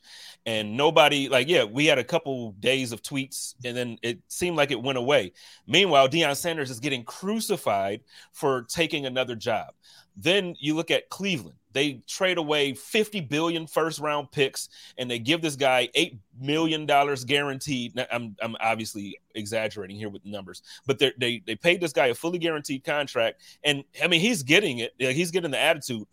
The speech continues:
but it, by no means was he blackballed from the league,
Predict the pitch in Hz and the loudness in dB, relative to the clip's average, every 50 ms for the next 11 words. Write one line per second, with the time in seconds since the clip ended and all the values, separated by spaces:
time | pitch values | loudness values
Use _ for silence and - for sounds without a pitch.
0 | _ - - - _ - 139 135 - - _ _ _ _ _ _ _ _ _ _ | _ -20 -20 -12 _ 2 2 2 2 0 _ _ _ _ _ _ _ _ _ _
1 | _ - - - _ _ _ _ - 110 120 - 139 139 151 143 147 180 208 196 | _ -20 -20 -20 _ _ _ _ -12 -10 -10 -4 0 2 4 4 4 4 2 2
2 | 175 175 214 226 190 160 151 160 135 185 180 147 120 147 175 185 143 131 151 151 | 2 0 0 0 0 -2 -2 -4 -4 -4 -4 -2 2 2 2 2 2 0 -2 0
3 | 156 143 - - 151 139 135 147 165 165 113 85 - | 0 -2 -2 -4 -6 -4 -2 -2 -2 -2 -4 -6 -10